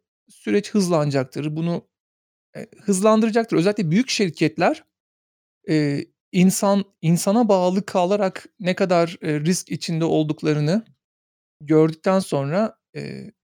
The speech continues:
hizmetlerini teknolojiyle geliştirmek için daha da, eee, hızlanacaklardır. Sermayeyi oraya daha çok yatıracaklardır. O yüzden, ya, teknoloji yüzünden işsizleşme dediğimiz şeye de bir, eee, hız geldi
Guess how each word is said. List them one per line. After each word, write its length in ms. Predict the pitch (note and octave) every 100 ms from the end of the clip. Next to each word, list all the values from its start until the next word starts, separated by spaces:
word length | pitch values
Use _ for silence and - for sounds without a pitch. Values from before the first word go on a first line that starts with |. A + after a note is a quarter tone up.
| _ _ _ _ _ D#3
hizmetlerini 720 | E3 F3 F3+ F3 F3+ F#3+ F#3
teknolojiyle 600 | - D#3+ E3+ F3 F3 F#3+
geliştirmek 840 | D#3 D3+ D3+ D3 C#3+ C#3 - - - _ _ _ -
için 420 | - D#3+ F3 D#3+
daha 240 | D3+ F3+
da, 280 | E3 D3 - _
eee, 360 | D3 - - - - E3+
hızlanacaklardır. 920 | - E3 D#3+ D3+ C#3+ C#3 D3+ D3 F3+ - _
Sermayeyi 580 | - D#3 D#3 D#3 D#3 D3+
oraya 220 | D#3 D#3
daha 140 | D3+
çok 180 | D#3 D3+
yatıracaklardır. 1000 | C#3+ D3+ C#3 C3 - - A#2+ G3 C4 - _ _ _ _ _ _ _ -
O 120 | F3+
yüzden, 300 | G3 G#3 G3+ - _ -
ya, 60 | -
teknoloji 560 | F3+ F#3 G3 G#3+ A3
yüzünden 420 | C4 A#3 A3+ A3+ G#3+
işsizleşme 800 | F#3 - G#3+ G3+ G3 G3 A3+ G#3+
dediğimiz 360 | G3 G3+ G3+
şeye 360 | - G#3 A3 G#3
de 120 | D#3+
bir, 300 | D3 C#3 -
eee, 160 | D3+ C#3
hız 300 | B2+ F3 D#3
geldi 560 | C#3+ B2+ B2+ D3+ D4+